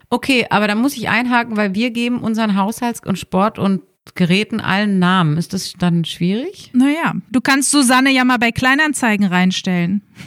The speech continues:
Speaker 1: Ja, ich sag's dir ganz ehrlich, unsere Waschmaschine, wir nennen sie jetzt mal Susanne.
Speaker 2: Wegen Datenschutz.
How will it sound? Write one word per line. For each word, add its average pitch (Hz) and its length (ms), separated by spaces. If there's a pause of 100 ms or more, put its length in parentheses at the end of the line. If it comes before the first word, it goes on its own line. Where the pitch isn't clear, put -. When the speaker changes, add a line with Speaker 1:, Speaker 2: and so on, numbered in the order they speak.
(720)
Speaker 1:
Ja, 247 220
ich 202 140
sag's 220 180
dir 220 140
ganz 233 180
ehrlich, 294 340
unsere 185 220
Waschmaschine, 196 680
wir 180 100
nennen 170 240
sie 160 100
jetzt 156 220
mal 147 160
Susanne. 139 500 (580)
Speaker 2:
Wegen 196 200
Datenschutz. 202 720